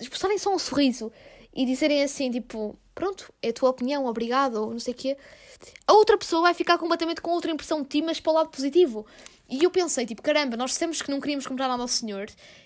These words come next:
e ele foi simpático, tipo, ainda nos ofereceu uma coisa e nós acabamos por indiretamente até pagar, porque ca-,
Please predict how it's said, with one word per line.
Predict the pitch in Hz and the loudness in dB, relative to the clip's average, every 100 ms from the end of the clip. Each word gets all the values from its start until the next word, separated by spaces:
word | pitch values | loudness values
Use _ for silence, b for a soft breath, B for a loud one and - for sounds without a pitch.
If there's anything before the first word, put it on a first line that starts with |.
| _ | _
e | 269 294 | -2 2
ele | 285 262 | 4 2
foi | - 247 | -2 -6
simpático, | - 349 370 269 214 220 240 - - _ b b b - | -2 0 0 2 0 0 -10 -14 -18 _ b b b -8
tipo, | 277 - 262 - | -8 -6 -8 0
ainda | 262 349 359 | 0 2 0
nos | 320 | 0
ofereceu | 311 302 - 294 | -2 -2 -2 -4
uma | 262 | -4
coisa | 277 277 | -4 -2
e | 311 | 0
nós | 302 | 0
acabamos | 311 302 302 | 0 -2 -4
por | 302 | -6
indiretamente | 294 269 269 262 277 | -2 0 -2 -2 -2
até | 262 226 | -4 -2
pagar, | 247 233 285 | -2 0 0
porque | 262 - 233 | -2 -14 -8
ca-, | 254 - | -6 -6